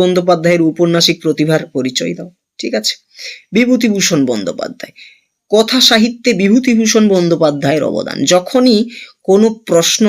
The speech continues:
আসবে এই রকম যে কথা সাহিত্যে মানিক বন্দ্যোপাধ্যায়ের অবদান, তখন কিন্তু ওই লং কোশ্চেনটা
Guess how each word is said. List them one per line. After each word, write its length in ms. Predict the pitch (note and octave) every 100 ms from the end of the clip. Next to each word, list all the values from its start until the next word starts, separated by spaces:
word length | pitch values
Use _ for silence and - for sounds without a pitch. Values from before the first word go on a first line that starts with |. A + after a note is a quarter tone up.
| F#3 E3+
আসবে 240 | F#3 F#3 E3
এই 100 | F3 G3+
রকম 260 | C#3+ - F2+ - _ - - C#3+
যে 80 | E3 E3+
কথা 240 | F3+ F3+ A3+ A3
সাহিত্যে 360 | G3 G#3+ - F#3+ B2+
মানিক 240 | D3+ G#3 D#3
বন্দ্যোপাধ্যায়ের 680 | D3 D3 C#3 - A#2 - A2+ F2
অবদান, 260 | B1+ - - - - _ -
তখন 260 | E3+ - A#3 A3+
কিন্তু 260 | A3+ A3 A3 F#3
ওই 80 | F3 C#3+
লং 120 | E3+ F#3
কোশ্চেনটা 560 | G3 F#3+ - G#3 G3